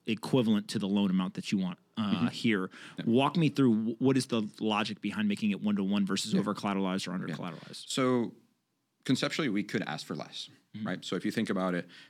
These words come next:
Speaker 2: that if you were to basically post a down payment and you had Bitcoin, well, how much would you generally post? Well, you'd probably post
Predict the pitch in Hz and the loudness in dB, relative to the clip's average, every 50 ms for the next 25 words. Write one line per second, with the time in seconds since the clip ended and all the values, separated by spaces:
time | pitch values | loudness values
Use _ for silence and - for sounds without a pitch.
0 | _ - 95 90 87 82 95 104 101 90 92 92 90 87 - - 95 92 85 85 | _ -2 0 0 0 0 0 0 2 2 2 2 0 0 -2 -2 0 0 0 0
1 | 76 85 85 - - 92 80 - 95 90 - - 80 82 80 69 - 95 95 87 | 0 -2 -2 -2 -4 -6 -4 -2 -4 -4 -4 -4 -4 -4 -6 -4 -2 -2 0 0
2 | 76 67 - - - - _ _ _ _ _ _ _ _ _ _ _ _ _ _ | -2 -2 -6 -12 -20 -20 _ _ _ _ _ _ _ _ _ _ _ _ _ _
3 | _ _ - 90 87 85 85 85 82 80 87 82 76 98 95 - - 82 82 82 | _ _ -4 -2 -2 0 0 -2 -2 -4 -4 -4 -4 -4 -4 -4 -4 -4 -4 -2
4 | 82 87 82 85 92 95 92 85 - - 87 73 78 82 82 82 82 80 76 - | -2 -4 -2 -2 0 0 0 -2 -2 -4 -6 -4 -4 -4 -2 -2 -2 -4 -6 -8
5 | - 85 80 82 76 69 - - - - - - 82 80 80 87 82 - 87 80 | -8 -6 -6 -6 -8 -8 -10 -12 -12 -12 -12 -10 -8 -6 -6 -6 -4 -4 -4 -4
6 | - 82 78 - 80 82 80 - - - | -4 -6 -6 -6 -6 -6 -6 -6 -10 -12